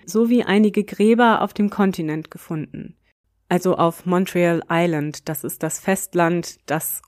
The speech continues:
unterhalb der King Williams Insel liegt. Das ist jedenfalls durch nicht viel Wasser getrennt von King Williams Land. Das heißt, da kann man dann durchaus auch mit Schlitten und Booten hingelangt sein.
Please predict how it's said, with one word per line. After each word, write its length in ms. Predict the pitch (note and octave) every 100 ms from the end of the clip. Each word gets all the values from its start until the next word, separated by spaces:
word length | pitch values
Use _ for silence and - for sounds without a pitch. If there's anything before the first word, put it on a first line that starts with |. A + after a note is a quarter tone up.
| -
unterhalb 920 | G#3 G3 F#3+ E3+ F3 E3 E3+ - -
der 360 | E3 D#3+ E3
King 360 | - - F3 E3
Williams 580 | F3 E3 D3+ D#3+ - _
Insel 520 | F3+ D#3+ D#3 D#3 D3+ D#3+
liegt. 380 | E3+ D#3+ - - _ _
Das 160 | - F#3
ist 160 | G3+ G#3+
jedenfalls 560 | G#3 G3+ G3 F3+ -
durch 320 | F#3 F#3+ - - _ _ _
nicht 240 | G3 G3+ -
viel 180 | G#3
Wasser 260 | E3+ - G3
getrennt 440 | F3+ - D#3 E3+
von 320 | - E3+ E3 -
King 320 | F#3 F3 E3+
Williams 500 | E3 D#3+ D#3 D#3+ -
Land. 420 | E3 C#3 F3 - _ _ _ _ _ _ _ -
Das 160 | -
heißt, 180 | E3+ -
da 80 | E3+
kann 180 | - F3
man 140 | E3+
dann 160 | D#3+ D#3+
durchaus 380 | E3 D#3+ D#3
auch 160 | - D#3
mit 160 | E3+ -
Schlitten 280 | E3 -
und 120 | E3+ E3
Booten 260 | D#3 -
hingelangt 560 | D3+ D#3+ D#3 D#3 E3 -
sein. 300 | - F3+